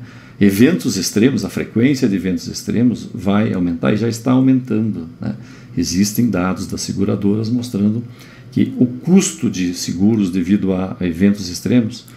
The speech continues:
ventos, chuvas, enchentes, secas, sobe em todo o mundo, né? Então, é,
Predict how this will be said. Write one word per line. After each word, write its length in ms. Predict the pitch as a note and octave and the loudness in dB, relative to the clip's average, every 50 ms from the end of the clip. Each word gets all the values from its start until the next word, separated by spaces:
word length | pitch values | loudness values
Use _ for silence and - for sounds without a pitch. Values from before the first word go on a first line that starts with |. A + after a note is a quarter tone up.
| - - - - - - | -20 -20 -20 -20 -14 -10
ventos, 460 | - F2+ G2 A2 B2 A#2 - - - | -2 2 4 6 6 4 2 0 -6
chuvas, 540 | - - - - A#2+ B2+ G#2+ F2 F2 D#2+ E2 | -8 -4 2 4 4 4 4 2 -2 -4 -6
enchentes, 880 | E2+ G2 - - - G#2+ A2 A2+ A2 G#2 - - - - - - - - - - - - - - | -6 -6 -6 0 2 4 4 4 2 -2 -4 -10 -14 -14 -14 -14 -16 -18 -20 -20 -20 -20 -16 -8
secas, 640 | - - - A#2+ A#2+ A#2 - - - - - - - - - - - - - - - - - | -4 0 2 2 2 0 -2 -8 -8 -10 -10 -12 -16 -20 -20 -20 -20 -20 -20 -20 -20 -20 -20
sobe 540 | - - - - - B2 A#2+ B2 A#2+ A#2 B2+ | -16 -12 -6 0 2 4 4 4 4 4 2
em 220 | - - A2 G#2 | 2 2 2 0
todo 240 | G2+ - G#2+ G2+ F#2+ | 0 0 -2 -2 0
o 60 | G2 | 0
mundo, 320 | F#2+ F#2+ F#2 F#2+ F2 F2 - - - - - - - | 0 -2 -2 -4 -6 -8 -10 -14 -20 -20 -14 -8 -4
né? 200 | - - - - - - - - - - - - - | -2 -2 -2 -4 -6 -12 -18 -18 -18 -18 -10 -2 0
Então, 400 | - G#2 - C3 D#3+ D#3 C3 - - - - - - | 2 4 6 6 6 4 2 -2 -6 -12 -18 -8 -2
é, 100 | - | 0